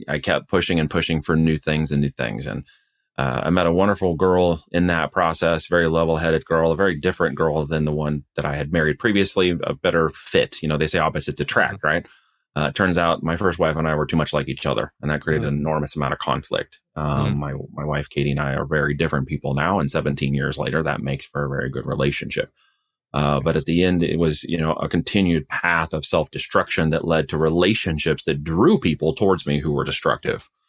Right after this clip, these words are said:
Speaker 2: Hmm.
Speaker 1: You know, they say you can attract, right? And what is
Speaker 2: Mm-hmm.
Speaker 1: attraction,
Speaker 2: Sure.
Speaker 1: marketing or attraction? Well, if you're spewing negativity out in the world, you're gonna find negative people.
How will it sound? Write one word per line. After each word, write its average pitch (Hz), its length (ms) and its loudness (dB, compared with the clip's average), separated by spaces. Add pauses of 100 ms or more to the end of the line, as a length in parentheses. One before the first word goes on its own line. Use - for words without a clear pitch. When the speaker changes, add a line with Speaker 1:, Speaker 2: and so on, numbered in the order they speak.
Speaker 2:
Hmm. 113 180 -6 (140)
Speaker 1:
You 76 100 0
know, 78 140 2
they 80 100 2
say 87 180 0
you 85 140 2
can 87 140 0
attract, - 540 -2 (120)
right? 78 260 2
And 78 260 0
what 85 100 2
is - 60 0
Speaker 2:
Mm-hmm. 90 80 2
Speaker 1:
attraction, 92 480 2
Speaker 2:
Sure. 87 60 4
Speaker 1:
marketing 90 440 2
or 85 100 2
attraction? 101 460 0
Well, 85 200 2
if 73 100 -2
you're 85 260 -2 (160)
spewing 92 340 2
negativity 98 680 2
out 104 120 2
in 82 60 -2
the 101 60 0
world, 107 280 2
you're 80 100 0
gonna 82 180 0
find 76 240 0
negative 69 340 -2
people. 69 380 0